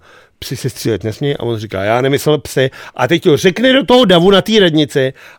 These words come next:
a začne se jako, <laughs> „Já jsem totiž nemyslel psy,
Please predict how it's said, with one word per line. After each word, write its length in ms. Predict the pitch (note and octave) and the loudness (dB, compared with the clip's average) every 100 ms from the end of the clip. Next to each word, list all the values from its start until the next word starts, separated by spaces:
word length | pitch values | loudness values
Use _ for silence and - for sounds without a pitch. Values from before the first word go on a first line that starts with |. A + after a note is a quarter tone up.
| _ | _
a 80 | C3 | 0
začne 360 | C3 D3+ F#3+ G3+ | 0 0 0 0
se 160 | G3 | 2
jako, 300 | G3 C#3+ D3+ - _ - - B3+ | 2 4 2 0 _ -18 -2 2
<laughs> 380 | B3+ - - C4+ - - B3+ C4 A#3 - - - | 2 2 2 2 2 2 4 4 2 0 -2 4
„Já 300 | D3+ G3 D#3+ | 6 6 4
jsem 280 | - G3 F3+ | 4 2 2
totiž 440 | G#3 - A3+ - | -2 0 -2 2
nemyslel 580 | G3 G3+ G#3 - G3+ F#3+ | 2 2 0 2 2 2
psy, 400 | - E3 E3+ | 0 4 4